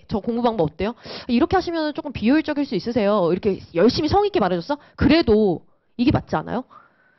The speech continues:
"아니, 근데 이렇게 하면 이렇게, 이렇게 돼요." "아, 그래도 이게 맞지 않아요?" 계속 이래. 그래서 나 이제 얘-, 얘기 안 해. <laughs> 그죠? 어? 답 정도 너무 많아. 그래서 제가 이제 공부 방법에 대해서 얘기해주진 않겠지만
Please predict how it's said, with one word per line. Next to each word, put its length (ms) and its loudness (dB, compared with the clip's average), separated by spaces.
"아니, 240 -2
근데 240 -4
이렇게 220 0
하면 340 0
이렇게, 200 -2
이렇게 140 -2
돼요." 200 0
"아, 100 -10
그래도 640 4
이게 140 2
맞지 220 2
않아요?" 260 -4
계속 240 2
이래. 240 -2
그래서 200 2
나 100 2
이제 320 0
얘-, 100 2
얘기 220 0
안 140 -10
해. 120 -14
<laughs> 60 -20
그죠? 400 0
어? 140 -2
답 160 2
정도 200 2
너무 200 2
많아. 280 -6
그래서 340 2
제가 220 2
이제 260 0
공부 300 -2
방법에 300 2
대해서 180 -2
얘기해주진 440 -2
않겠지만 600 -2